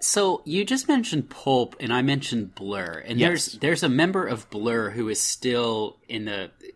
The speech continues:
Speaker 1: Max, who is still in kind of the, the public,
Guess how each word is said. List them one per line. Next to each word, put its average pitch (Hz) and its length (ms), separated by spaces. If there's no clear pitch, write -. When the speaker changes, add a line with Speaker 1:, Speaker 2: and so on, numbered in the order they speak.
Speaker 1:
Max, 110 440
who 110 120
is 107 120
still 123 340
in 107 220
kind 107 220
of 98 140
the, 90 240
the - 80
public, 123 720